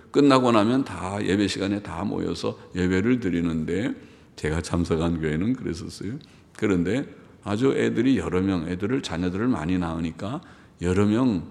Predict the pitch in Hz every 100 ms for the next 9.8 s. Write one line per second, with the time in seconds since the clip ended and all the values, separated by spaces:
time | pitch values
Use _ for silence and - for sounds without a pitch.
0 | - - 80 90 98 92 90 101 95 -
1 | - 117 139 71 73 71 73 87 - 107
2 | 110 104 92 82 87 120 110 80 - -
3 | 107 110 - 92 85 101 120 - - -
4 | - - - 87 87 85 80 85 98 90
5 | 76 80 - 117 127 123 120 113 101 104
6 | 110 113 - - 135 120 - - 107 -
7 | 139 160 151 131 131 151 - 151 135 -
8 | - 127 175 135 120 - - - 113 135
9 | 147 110 101 98 110 104 104 104